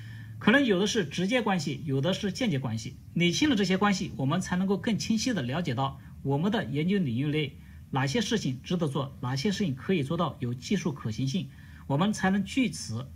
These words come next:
制定一个合理的研究目标。在文献综述中，光是理清关系还是不够的，我们还要能够抓住关键。这呢，包括抓住关键关系、关键概念或者关键的变量。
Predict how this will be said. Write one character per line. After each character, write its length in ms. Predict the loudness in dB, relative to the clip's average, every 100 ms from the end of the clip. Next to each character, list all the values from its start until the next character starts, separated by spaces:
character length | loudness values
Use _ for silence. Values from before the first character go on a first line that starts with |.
| -4
制 140 | 0
定 140 | 2
一 40 | 2
个 120 | 0
合 240 | -2 -2
理 140 | 0 -2
的 180 | -6 -8
研 160 | -4 -2
究 80 | -2
目 100 | -2
标。 240 | -2 -4 -6 -16 -16 -18 -16 -16 -16 -16 -16
在 320 | 2 4 4 2
文 140 | 0 0
献 220 | 2 2
综 160 | 2
述 100 | 0 2
中， 280 | 0 -2 -8 -16 -16 -2
光 140 | 4 4
是 140 | 4
理 220 | 0 -2
清 180 | 0 2
关 160 | 4 4
系 220 | 2 -6
还 160 | -4 -4
是 80 | -2
不 120 | 0
够 140 | 2
的， 140 | 0 -2 -12 -16 -8
我 100 | 0
们 140 | 2 2
还 160 | 4
要 140 | 6 6
能 120 | 2
够 180 | 2 0
抓 240 | 0 2
住 140 | 2
关 240 | 0 0 2
键。 260 | 2 -2 -10 -18 -18 -18 -18 -16 -16 -16 -18 -18 -18 -14 2
这 120 | 6
呢， 260 | 6 4 -4 0
包 140 | 2
括 140 | 2 2
抓 160 | 2
住 140 | 0 -2
关 220 | 0 2
键 140 | 2
关 180 | 4 2
系、 260 | 0 -4 -10 -20 -20 -20 -6
关 180 | 2 4
键 160 | 4 4
概 160 | 2
念 240 | 2 0 -4 -10
或 120 | -2
者 140 | 0 0
关 260 | 0 2
键 120 | 2 2
的 60 |
变 220 | 0 0
量。 180 | 0 -2